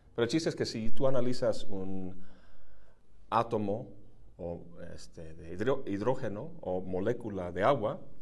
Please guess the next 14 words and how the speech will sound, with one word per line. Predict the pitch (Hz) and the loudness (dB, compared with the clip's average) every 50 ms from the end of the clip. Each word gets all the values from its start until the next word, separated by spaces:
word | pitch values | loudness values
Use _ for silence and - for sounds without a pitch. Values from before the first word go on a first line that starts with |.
| - - - - - - - - - - - - - - - - | -6 -8 -8 -10 -12 -14 -14 -16 -18 -18 -16 -14 -14 -14 -14 -10
no | - 110 120 127 123 | -6 -2 -2 -2 -2
puedes | - 135 131 123 120 113 - - | 0 0 0 0 0 -2 -4 -6
inferir | 104 98 - 101 95 101 104 | -8 -6 -6 -6 -2 -2 -2
a | 104 98 - | -2 -2 -4
partir | - 95 - - 104 98 | -6 -6 -6 -4 -2 -2
de | 95 | -2
las | 92 90 87 | -4 -6 -6
propiedades | - - 90 87 87 90 82 87 85 85 87 85 85 85 - - - - - - | -6 -4 -2 -2 -2 -2 -2 -2 -2 -2 -2 -2 -4 -6 -8 -12 -14 -18 -18 -14
de | 87 87 85 85 85 85 82 82 82 85 - - - - - - | -12 -10 -10 -10 -10 -10 -12 -12 -14 -12 -8 -8 -8 -8 -8 -8
los | - 87 - | -10 -10 -8
constituyentes | - - 87 85 - - 80 - 92 95 135 151 143 - - 110 117 - - - - - - - - _ _ _ - - - - - - | -8 -8 -10 -10 -12 -14 -12 -10 -6 -4 -4 -4 -6 -8 -10 -12 -12 -14 -18 -20 -20 -20 -20 -20 -20 _ _ _ -20 -20 -20 -20 -10 -6
la | 110 104 | -4 -2
naturaleza | 101 98 95 - 90 87 90 92 90 - - 101 92 | -2 -2 -4 -4 -6 -6 -4 -4 -6 -6 -6 -2 6
de, | 90 - - | 8 8 8